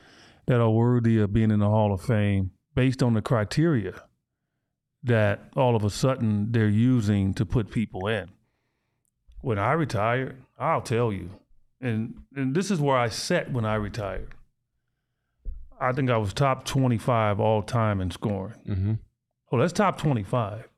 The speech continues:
Speaker 1: out of thousands.
Speaker 2: Yeah.
Speaker 1: I think it was only maybe six or seven guys in the Hall of Fame, I think, when I retired, maybe ten, that had more career points than me.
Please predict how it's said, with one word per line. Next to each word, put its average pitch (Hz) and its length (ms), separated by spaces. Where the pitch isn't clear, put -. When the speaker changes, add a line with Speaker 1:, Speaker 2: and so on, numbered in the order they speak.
Speaker 1:
out 170 140
of 117 300
thousands. 160 1120
Speaker 2:
Yeah. 117 240
Speaker 1:
I 156 140
think 170 320
it - 60
was 151 240
only 156 280
maybe 143 320
six - 400
or 143 60
seven 151 1000
guys 143 420
in 123 80
the 120 100
Hall 143 240
of 123 100
Fame, 139 380
I 127 80
think, 139 300
when 120 120
I 127 140
retired, 127 520
maybe 151 260
ten, 113 400
that 139 280
had 147 300
more 143 200
career 127 260
points 110 300
than 127 180
me. - 180